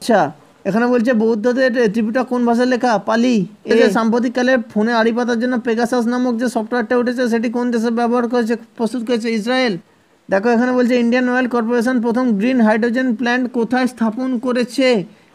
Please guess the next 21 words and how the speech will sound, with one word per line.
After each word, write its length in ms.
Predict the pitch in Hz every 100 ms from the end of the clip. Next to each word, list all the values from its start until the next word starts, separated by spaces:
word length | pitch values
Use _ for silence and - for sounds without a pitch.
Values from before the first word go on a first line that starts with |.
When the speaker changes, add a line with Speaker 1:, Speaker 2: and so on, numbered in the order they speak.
| -
Speaker 1:
মথুরা 360 | 196 208 247 240
তৈল 300 | 240 247 240
শোধনাগার, 640 | 240 226 240 247 240 240
এরটা 300 | 226 226 233
উত্তর। 320 | 240 240 254 190 - -
চলো 180 | 220 240
নেক্সট। 420 | 247 202 - - _ _ _ _ _ _
উনিশশো 460 | 202 240 240 277 247
তেতাল্লিশ 440 | 240 233 247 233
সালের 300 | 254 247 247
নিম্নলিখিত 500 | 240 233 233 240 240
কোন 600 | 247 240 247 254 254 254
স্থানে 540 | 220 - 233 254 247 175
সুভাষচন্দ্র 580 | - 214 226 240 240 226
বোস 220 | 240 233
প্রথম 340 | - 214 247 233
ভারতীয় 380 | 208 208 247 247
অস্থায়ী 460 | 220 208 - 240
সরকার 360 | 233 240 233 240
গঠন 240 | 233 233
করে? 300 | 233 233 226